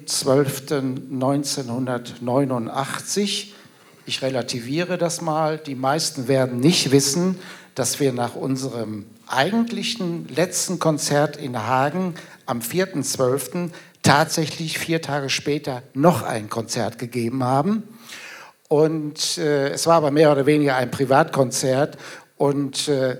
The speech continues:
insofern ist es heute wirklich schon ein Riesenereignis für mich, hier oben zu sitzen. Und, äh, ich habe jetzt wirklich sehr interessiert zugehört, was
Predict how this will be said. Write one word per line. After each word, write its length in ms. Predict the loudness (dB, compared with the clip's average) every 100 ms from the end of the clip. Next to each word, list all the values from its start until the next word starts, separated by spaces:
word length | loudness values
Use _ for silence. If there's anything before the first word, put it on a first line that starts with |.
| -8
insofern 760 | -2 2 2 4 2 2 0 -2
ist 260 | -6 -6
es 160 | -4 0
heute 300 | 2 2 0
wirklich 320 | -2 -2 -4
schon 260 | -2 -2 -2
ein 400 | -4 -4 -4 -6
Riesenereignis 1160 | -6 -6 -2 0 0 0 -2 -6 -4 -4 -6 -8 -10
für 200 | -6 -4
mich, 400 | -4 -4 -8 -10 -14 -4
hier 140 | 2
oben 260 | 4 4 0
zu 140 | -4
sitzen. 640 | 0 -2 0 -2 0 -2 -6 -14 -16 -18 -2
Und, 580 | 0 2 0 -2 -2 -4
äh, 400 | -6 -4 -4 -6 -8 -12
ich 160 | -6
habe 160 | -6 -4
jetzt 220 | -4 -2
wirklich 720 | -4 -4 -6 -4 -4 -6 -12 _ _ _ -12
sehr 800 | -8 -4 0 2 2 -2 -4 -8
interessiert 640 | -10 -8 -6 -4 -2 -2 -4
zugehört, 640 | -2 -2 0 0 0 -2 -6
was 440 | -4 -4 -4 -8